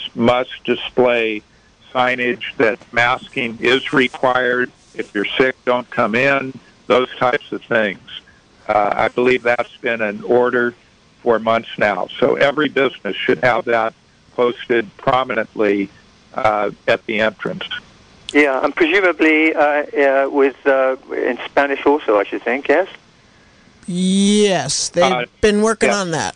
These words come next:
Speaker 3: Yeah, they got those
Speaker 2: Yeah.
Speaker 3: posters out. Within about three months, they started doing that. So, yeah.
Speaker 2: Right. And just a follow-up question, um, for you, John. Uh, what, what is, what is your guidance for if, if, if people do come into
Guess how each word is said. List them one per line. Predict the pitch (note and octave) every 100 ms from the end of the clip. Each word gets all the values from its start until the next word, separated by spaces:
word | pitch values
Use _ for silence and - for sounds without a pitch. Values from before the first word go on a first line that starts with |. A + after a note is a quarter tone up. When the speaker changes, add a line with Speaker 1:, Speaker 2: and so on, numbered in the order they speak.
| -
Speaker 3:
Yeah, | F#3 E3 F#2
they | D3+ F3 F3+
got | E3+ F#3+ -
those | G3+
Speaker 2:
Yeah. | -
Speaker 3:
posters | A#3+ A3+ A3 G3+
out. | F#3+ F#3 D#3
Within | F3 F#3+
about | F3 D#3+ -
three | - F#3
months, | F3 E3+ -
they | D#3+
started | D#3 D#3+ D#3
doing | E3 D#3+ D#3+
that. | D3 A2+ -
So, | - D3 C#3 - - - - -
yeah. | - F#3 C#3+
Speaker 2:
Right. | C3 - - - - -
And | F#3+ F#3
just | G3 A#3+ A3
a |
follow-up | - F3+ E3+ -
question, | F3 F3 - A2+ C#3 -
um, | D3 D3+ D3+ D3+ - - - - - - - - - - - - - -
for | D#3
you, | F3
John. | D#3+ C#3 C3 C#3
Uh, | E3
what, | D#3 F#3 F3 D3+ - F#3 -
what | A3
is, | B3 G#3 F3+
what | F#3 A3
is | G3
your | E3+
guidance | D#3+ D3+ C#3+ C#3+ - - -
for | C#3+ C#3
if, | - - -
if, | - - B2+ -
if | C3 - - -
people | - -
do | - G3
come | - C#3 B2
into | A2+ - C3 A#2+